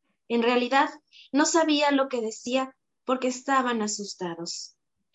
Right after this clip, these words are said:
Se formó entonces una nube que los cubrió con su sombra, y de esa nube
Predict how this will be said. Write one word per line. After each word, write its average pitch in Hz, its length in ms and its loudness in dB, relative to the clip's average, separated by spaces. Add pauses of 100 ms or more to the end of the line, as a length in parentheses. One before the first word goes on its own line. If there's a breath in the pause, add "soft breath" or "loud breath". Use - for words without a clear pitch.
(320 soft breath)
Se 285 160 2
formó 302 300 6
entonces 285 760 4
una 240 240 -2
nube 254 340 0
que 233 140 -8
los 214 240 -6
cubrió 214 420 0
con 214 180 -4
su 208 180 -6
sombra, 214 540 -4 (400 loud breath)
y 262 120 2
de 285 120 6
esa 311 240 2
nube 311 520 4